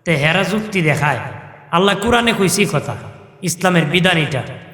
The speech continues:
হেরা কয়, মেয়ে যেই বাবার সন্তান, ছেলেও সেই বাবার সন্তান, তাহলে তো এখানে সমান হওয়ার কথা। আপনার কোন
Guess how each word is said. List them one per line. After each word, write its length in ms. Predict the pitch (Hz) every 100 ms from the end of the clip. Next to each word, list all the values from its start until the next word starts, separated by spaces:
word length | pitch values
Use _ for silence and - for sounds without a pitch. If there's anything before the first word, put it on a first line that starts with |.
| - - - - -
হেরা 160 | 156 180
কয়, 240 | 170 160 127 - - - -
মেয়ে 360 | 160 220 247
যেই 340 | 220 214 220 208
বাবার 320 | 190 185 175
সন্তান, 600 | - - 180 - 160 143 - - - -
ছেলেও 320 | 175 185 214
সেই 280 | - 180 170
বাবার 340 | 151 143 131
সন্তান, 400 | - 139 110 - - - - - _ _ _ -
তাহলে 240 | 185 170
তো 140 | 170 175
এখানে 340 | 151 151 139 - - - - -
সমান 380 | - 165 151
হওয়ার 400 | 135 117 139 135
কথা। 580 | 120 - 107 - - - - - - _ _
আপনার 360 | 151 151 160 147
কোন 200 | -